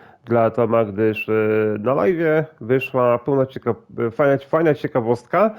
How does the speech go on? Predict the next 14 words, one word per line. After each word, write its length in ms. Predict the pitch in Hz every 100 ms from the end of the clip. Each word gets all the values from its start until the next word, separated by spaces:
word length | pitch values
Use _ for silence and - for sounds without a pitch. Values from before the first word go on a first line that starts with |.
| - - 160 -
e, 220 | 110 -
ale 240 | 185 185 135
to 240 | - 117
właśnie 340 | 101 113 110 113
pokażę 500 | 107 - 110 98 107
jeszcze 280 | 107 113
raz 200 | 107 104
taki 280 | - 113 117
bonusowy 640 | 104 123 143 139 143 117 120
odcinek, 680 | 117 - - 143 135 131 -
e, 100 | 113 113 110 110 110 104 101 101 104
z 100 | 101 -
Azowa, 640 | 135 123 139 120 135 131
Atoma. 680 | - 131 139 131 131 127 123